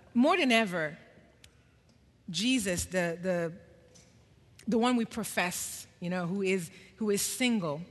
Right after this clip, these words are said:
it's like more than ever he can speak to this generation.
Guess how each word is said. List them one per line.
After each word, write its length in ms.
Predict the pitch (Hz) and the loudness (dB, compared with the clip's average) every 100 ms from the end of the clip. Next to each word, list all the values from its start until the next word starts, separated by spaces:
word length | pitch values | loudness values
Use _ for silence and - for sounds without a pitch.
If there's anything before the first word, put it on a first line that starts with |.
| - - - - - - - | -18 -20 -20 -20 -20 -20 -14
it's 100 | - | -8
like 140 | - | -4
more 280 | 226 277 302 | 0 0 2
than 180 | 262 220 | 4 6
ever 220 | 226 226 | 4 4
he 120 | 208 | -2
can 160 | 208 202 | -2 -2
speak 560 | - - 240 240 - - - - - - | -4 -6 -4 -6 -8 -20 -20 -20 -20 -12
to 100 | - | -6
this 220 | 190 196 | -4 -4
generation. 840 | - 208 214 240 277 - 147 147 | -2 -2 -2 -2 -4 -4 -6 -10